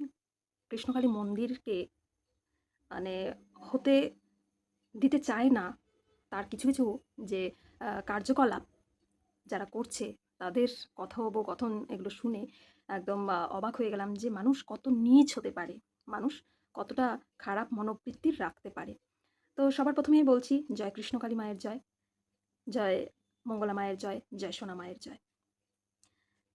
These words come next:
এই যে কাতারে কাতারে ভক্ত আসছে, আমি, আহ, একটা ভিডিও দিয়েছি, টাইটেলটা, আহ, দিয়েছি যে এই যে, আহ, এত ভক্ত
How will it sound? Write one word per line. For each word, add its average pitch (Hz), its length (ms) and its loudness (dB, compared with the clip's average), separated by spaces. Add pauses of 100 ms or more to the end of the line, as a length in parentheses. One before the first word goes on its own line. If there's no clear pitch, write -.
(100)
এই 359 140 10
যে 403 100 4
কাতারে 294 260 4
কাতারে 330 240 4
ভক্ত 233 600 -4 (500)
আসছে, 220 520 -6 (420)
আমি, 247 380 2
আহ, - 180 -2
একটা 214 160 -8
ভিডিও 220 240 0
দিয়েছি, 208 480 0
টাইটেলটা, 202 540 -4 (320)
আহ, 185 140 -4
দিয়েছি 202 460 -2
যে 202 120 -2
এই 262 240 4
যে, 330 220 6
আহ, - 120 -4
এত 214 380 -4
ভক্ত 269 480 -2